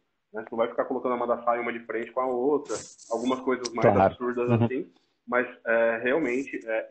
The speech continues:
Speaker 1: erros vão acontecer, e é o que eu tava falando já, né? A gente vem fazendo uma série aqui de lives, tenho tratado, é, alguns temas, um complementando o outro,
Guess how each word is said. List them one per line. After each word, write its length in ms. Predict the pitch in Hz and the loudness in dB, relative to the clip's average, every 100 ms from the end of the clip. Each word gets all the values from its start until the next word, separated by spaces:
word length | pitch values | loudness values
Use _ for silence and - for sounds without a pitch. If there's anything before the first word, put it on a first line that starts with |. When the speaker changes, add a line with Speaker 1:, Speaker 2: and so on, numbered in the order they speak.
| 123 | -2
Speaker 1:
erros 200 | 156 127 | -2 -2
vão 120 | 123 | -4
acontecer, 640 | 113 110 107 - 127 - _ _ - | -4 -8 -12 -8 -6 -6 _ _ -6
e 180 | 190 180 | 0 2
é 60 | |
o 80 | 143 | 4
que 60 | 147 | 0
eu 240 | 143 - | -4 -6
tava 200 | 139 143 | -4 -2
falando 300 | 147 135 131 | 0 0 2
já, 140 | 127 127 - _ | 0 0 -8 _
né? 100 | 120 | -4
A 20 | |
gente 160 | 127 123 | -4 -2
vem 120 | 131 | -2
fazendo 220 | 131 127 131 | 0 -2 0
uma 200 | 127 127 | -2 0
série 240 | 127 139 | 0 2
aqui 120 | 139 | 0
de 80 | 113 | -4
lives, 360 | 107 110 131 - _ _ _ - | 0 2 0 -4 _ _ _ -6
tenho 200 | 120 120 | -6 -2
tratado, 540 | 123 - 120 120 - - | -4 2 2 4 -2 -4
é, 120 | 107 | -2
alguns 400 | 107 113 123 139 | -2 -2 -2 -2
temas, 260 | - 123 120 - _ _ - | -2 -2 -4 -6 _ _ -4
um 100 | 151 | -2
complementando 600 | - 131 127 123 113 120 | 0 0 0 -2 -2 -2
o 60 | 123 | 0
outro, 340 | 139 196 - | 0 0 -8